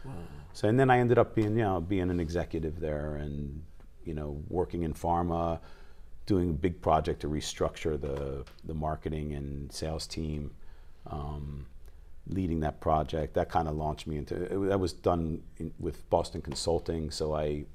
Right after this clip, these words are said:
Speaker 2: I really learned a lot from them, and I also had a lot of, uh, I had a lot of authority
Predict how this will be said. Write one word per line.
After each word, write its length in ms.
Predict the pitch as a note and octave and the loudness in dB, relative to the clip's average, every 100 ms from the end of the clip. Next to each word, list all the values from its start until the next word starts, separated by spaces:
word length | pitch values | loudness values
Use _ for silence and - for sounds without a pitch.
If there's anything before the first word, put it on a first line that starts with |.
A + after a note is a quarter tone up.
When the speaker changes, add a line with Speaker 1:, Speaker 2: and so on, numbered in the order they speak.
| - - - | -14 -14 -8
Speaker 2:
I 60 | F2 | -4
really 280 | E2+ E2+ E2+ | 2 2 4
learned 240 | F2+ E2 | 2 2
a 40 | |
lot 180 | E2 E2 | 0 0
from 180 | - D#2+ | -2 0
them, 280 | F2+ F#2 F#2 | 2 2 0
and 120 | D#2 | 0
I 120 | D#2+ D#2 | 0 0
also 440 | D#2+ - D#2 D2+ | 0 0 0 0
had 140 | D#2 D#2 | 2 2
a 40 | |
lot 260 | D#2+ D#2 D2 | 2 2 2
of, 240 | C#2+ - | -2 -4
uh, 260 | D2 C#2+ C#2 - - - - - - - | -2 -2 -4 -8 -14 -14 -16 -16 -10 8
I 40 | |
had 80 | C3 | 12
a 20 | |
lot 180 | C#3 C#3 | 12 12
of 80 | A#2 | 12
authority 920 | - - A2+ A2 G#2 F#2+ F2 F2 - | 8 10 12 12 12 12 8 6 0